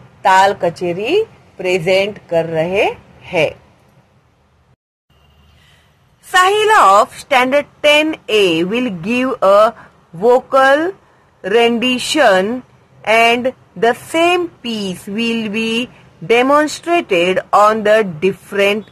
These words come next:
instruments। Let's enjoy the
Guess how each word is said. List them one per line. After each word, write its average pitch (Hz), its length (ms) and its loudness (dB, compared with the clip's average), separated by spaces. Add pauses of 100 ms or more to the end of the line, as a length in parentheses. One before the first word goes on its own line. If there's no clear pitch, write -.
(120)
instruments। 185 960 -4 (440)
Let's 294 640 -2
enjoy 185 760 2 (300)
the 190 340 4